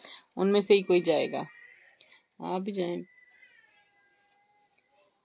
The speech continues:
अज़ादार हुसैन, वालेकुम अस्सलाम। सैम अली, वालेकुम अस्सलाम।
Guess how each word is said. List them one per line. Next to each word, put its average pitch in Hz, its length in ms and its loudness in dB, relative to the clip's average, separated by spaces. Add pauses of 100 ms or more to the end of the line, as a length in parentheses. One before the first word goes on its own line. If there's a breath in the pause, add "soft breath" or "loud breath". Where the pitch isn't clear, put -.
(880)
अज़ादार 233 560 6
हुसैन, 233 520 4
वालेकुम 220 440 4
अस्सलाम। 220 840 2
सैम 214 460 2
अली, 208 320 0
वालेकुम 202 440 0
अस्सलाम। 202 880 -2